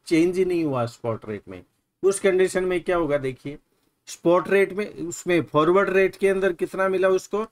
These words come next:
कोई चेंज नहीं है, वन नाइंटी सेवन था, वन नाइंटी सेवन इसमें मिल रहा है, और स्पॉट रेट पे कोई चेंज नहीं है, तो फ़ाइव लाख डिवाइडेड बाई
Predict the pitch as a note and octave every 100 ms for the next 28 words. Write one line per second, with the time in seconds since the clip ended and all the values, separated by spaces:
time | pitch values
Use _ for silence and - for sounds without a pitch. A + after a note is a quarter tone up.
0 | _ _ _ - D#3 D#3+ E3 D#3+ D#3+ D#3+
1 | F3+ F3 C#3 D3 D3+ D#3+ F3+ F3 E3+ F3
2 | F3+ - G3+ D#3+ C#3+ C#3+ C#3+ C#3+ D3 C#3
3 | C3+ C3 B2+ - A2+ G#2 G#2 G2+ A2 G#2+
4 | _ _ _ _ _ - D3+ G3 A3+ _
5 | - - E3 F3 F3 G3 F#3+ G3 G3 G3+
6 | F#3 F#3 F#3+ G#3 G3+ G#3 F#3+ D3+ B2 C#3
7 | E3 E3 E3 C#3+ C#3+ C3+ D3 C#3+ C#3 F#3